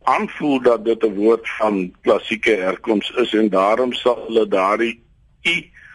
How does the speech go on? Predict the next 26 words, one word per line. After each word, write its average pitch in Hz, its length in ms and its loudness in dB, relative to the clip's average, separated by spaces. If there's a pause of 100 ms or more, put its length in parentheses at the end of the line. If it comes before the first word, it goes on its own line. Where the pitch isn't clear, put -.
(380)
in 127 100 0
hom 120 300 0
uitspreek 143 640 -2
as 104 280 -2
'n, 98 200 2 (300)
as - 200 0
'n 117 220 0
I, 107 340 -2
Sphinx. - 720 -4 (480)
Maar 147 480 2 (160)
die 123 180 -4
uitspraak 147 560 -2
Sphinx - 720 -6
is 127 260 0
ook - 360 0
moontlik 113 640 0 (340)
omdat 135 460 2
dit 117 200 -8
in 120 200 0
'n 110 120 4
geslote 120 600 0
lettergreep 98 600 0
staan. - 360 -4 (220)
En 131 200 2
in 139 140 0
Afrikaans 135 800 -2